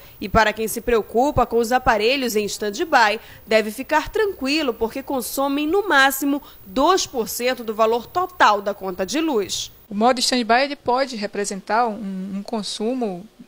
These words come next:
Speaker 2: é, depende muito do número de aparelhos que ficam ligados e se, quanto, se são novos ou velhos, né? Quanto mais novo, mais eficiente, menos o stand-by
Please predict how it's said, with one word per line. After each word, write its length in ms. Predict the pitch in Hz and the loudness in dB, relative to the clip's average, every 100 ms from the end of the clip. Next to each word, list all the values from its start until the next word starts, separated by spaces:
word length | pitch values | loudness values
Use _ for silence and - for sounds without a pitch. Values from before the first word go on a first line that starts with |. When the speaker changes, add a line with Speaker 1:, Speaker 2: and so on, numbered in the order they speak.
| - | -16
Speaker 2:
é, 280 | 180 180 185 | -14 -12 -12
depende 720 | 185 233 - 254 269 233 208 190 - | -6 -6 -4 -2 -2 -2 -6 -14 -12
muito 440 | 202 262 262 - | -6 -4 -4 -8
do 440 | 180 196 202 196 180 | -14 -12 -10 -10 -10
número 340 | 185 254 320 269 | -6 -4 -2 -2
de 80 | |
aparelhos 680 | 233 226 208 190 240 302 285 | -2 0 0 2 0 -2 -8
que 100 | - | -10
ficam 320 | 202 233 220 | -8 -8 -6
ligados 680 | 196 175 170 190 233 233 - - - - - | -8 -8 -6 -2 -2 -4 -10 -18 -20 -18 -8
e 380 | 254 285 285 277 | -4 -2 -4 -4
se, 440 | - 285 285 277 - | -4 0 0 -2 -2
quanto, 340 | 269 269 269 | -2 -2 -2
se 160 | - 277 | -6 -2
são 240 | - 269 | 0 0
novos 360 | 247 247 277 277 | 2 2 0 -4
ou 100 | 302 | -4
velhos, 320 | 214 185 175 | -2 -4 -4
né? 100 | 226 | -10
Quanto 240 | - 247 240 | -6 -6 -4
mais 380 | 226 262 285 - | -4 -4 -6 -6
novo, 480 | 208 214 269 269 | -4 0 0 -2
mais 340 | 240 220 247 262 | -4 -2 -2 -4
eficiente, 680 | 240 226 - 220 247 247 | -8 -10 -6 -4 -4 -6
menos 460 | 226 220 254 269 254 | -6 -4 -4 -6 -8
o 60 | 240 | -10
stand-by 580 | - 240 226 190 220 | -8 -8 -6 -2 -2